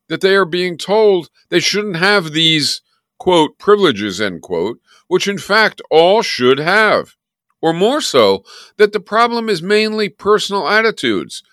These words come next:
behaviors, not institutional pressures that bring those about?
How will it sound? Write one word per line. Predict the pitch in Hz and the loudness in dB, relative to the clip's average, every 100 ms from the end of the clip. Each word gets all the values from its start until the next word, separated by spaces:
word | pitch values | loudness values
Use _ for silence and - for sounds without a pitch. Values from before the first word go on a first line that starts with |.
| _ _ | _ _
behaviors, | 151 160 190 220 151 101 60 - - _ - | -6 -2 2 0 0 -4 -6 -10 -14 _ -6
not | 151 170 156 - | 0 2 0 -2
institutional | 139 135 139 - 135 127 131 117 | -6 -6 -10 -6 -6 -6 -6 -6
pressures | - 147 156 - 82 73 - _ _ | -2 0 0 -2 -8 -10 -18 _ _
that | 113 101 | -4 -2
bring | 127 127 120 | 2 0 4
those | 113 98 | 2 2
about? | 95 82 80 65 | -2 -2 -2 -2